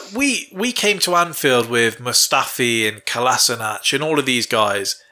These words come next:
and we still didn't get beat seven nil. Like, there are ways to play the game that, I mean, you can't guarantee it. There are things you can do to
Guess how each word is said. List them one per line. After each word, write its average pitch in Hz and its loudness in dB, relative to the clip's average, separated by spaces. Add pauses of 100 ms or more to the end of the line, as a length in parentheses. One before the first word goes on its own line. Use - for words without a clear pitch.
(240)
and 135 0
we 143 -2
still 143 2
didn't 127 -2
get 117 -2
beat 110 -6
seven 107 0
nil. 98 -8 (160)
Like, 127 -2 (1300)
there 165 2
are 156 4
ways 175 2
to 165 -2
play 160 0
the 143 0
game 110 0 (260)
that, 107 2 (600)
I 117 -2
mean, 107 -12
you 107 -10
can't 120 -4 (100)
guarantee 113 0
it. - -2 (260)
There 135 2
are 135 4
things 165 -2
you 151 2
can 127 -4
do 120 0
to 110 0